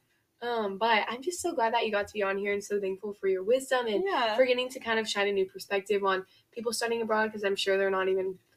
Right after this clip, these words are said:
Speaker 1: thinking about finding community,
Speaker 2: Yeah.
Speaker 1: um, when going there. And so is there anything you kinda wanted to add before we wrap up, or anything you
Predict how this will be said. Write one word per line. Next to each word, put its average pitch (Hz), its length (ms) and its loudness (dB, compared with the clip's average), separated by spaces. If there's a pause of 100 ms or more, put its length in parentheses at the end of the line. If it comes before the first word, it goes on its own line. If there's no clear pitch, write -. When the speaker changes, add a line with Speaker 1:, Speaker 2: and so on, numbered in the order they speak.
(100)
Speaker 1:
thinking 262 320 2
about 185 320 2
finding 190 260 -2
community, 190 540 2
Speaker 2:
Yeah. 226 400 4
Speaker 1:
um, 196 300 6
when 202 140 0
going 196 280 4
there. 185 200 2
And 185 100 -2
so 190 300 2 (300)
is 220 180 -2
there 226 120 6
anything 220 300 0
you 226 100 -2
kinda 214 200 -6
wanted 208 200 -6
to - 160 -6
add 190 220 -2
before 208 240 -8
we 202 120 4
wrap 196 280 -2
up, 208 320 -6
or 202 140 2
anything 196 480 0
you 196 100 -2